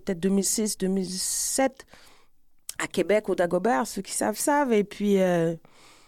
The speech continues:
j'ai fait, euh, trente secondes sur scène, mais j'ai eu un rush d'adrénaline comme jamais. Puis j'ai,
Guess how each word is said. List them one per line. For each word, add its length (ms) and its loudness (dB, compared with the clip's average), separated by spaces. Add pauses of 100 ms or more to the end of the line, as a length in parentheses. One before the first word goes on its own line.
(320)
j'ai 160 0
fait, 340 4 (220)
euh, 40 0
trente 260 0
secondes 280 2
sur 160 -2
scène, 320 2
mais 120 0
j'ai 140 -2
eu 120 0
un 140 0
rush 240 -2
d'adrénaline 580 0
comme 180 0
jamais. 360 0
Puis 160 -10
j'ai, 180 -2